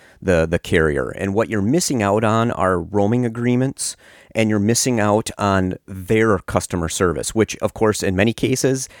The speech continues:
that's probably, you're probably not, in fact, missing out. And in fact, you could probably get better service. Uh, of course, the service of N V N O is very drastically depending on what, what, how the company operates.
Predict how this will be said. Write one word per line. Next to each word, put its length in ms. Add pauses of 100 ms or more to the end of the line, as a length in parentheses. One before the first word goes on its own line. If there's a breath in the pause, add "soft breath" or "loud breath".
(160 loud breath)
that's 180
probably, 800
you're 180
probably 400
not, 360
in 160
fact, 260
missing 260
out. 160
And 120
in 60
fact, 220
you 60
could 100
probably 220
get 240
better 220
service. 400 (340 loud breath)
Uh, 300
of 100
course, 220
the 80
service 420
of 300
N 180
V 100
N 120
O 120
is 120
very 560 (200)
drastically 720
depending 320
on 60
what, 120 (140)
what, 220 (100)
how 180
the 80
company 360
operates. 560